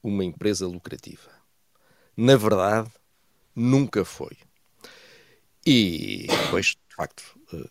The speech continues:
na verdade, a tap nunca foi lucrativa,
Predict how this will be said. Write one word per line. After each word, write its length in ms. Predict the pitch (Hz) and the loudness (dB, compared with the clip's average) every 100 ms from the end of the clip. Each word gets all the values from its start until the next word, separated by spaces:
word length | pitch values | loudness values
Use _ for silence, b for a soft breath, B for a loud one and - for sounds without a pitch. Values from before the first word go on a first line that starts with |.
| _ | _
na 140 | 95 101 | -4 -2
verdade, 400 | 85 82 82 80 - - | -2 0 0 -2 -14 -12
a 40 | - | -6
tap 320 | - 76 - - _ - | -4 -6 -8 -20 _ 2
nunca 460 | 135 135 104 90 | 8 8 6 -2
foi 180 | - 78 | -2 -6
lucrativa, 720 | 78 78 78 76 78 82 90 | -6 -6 -8 -6 -8 -8 -12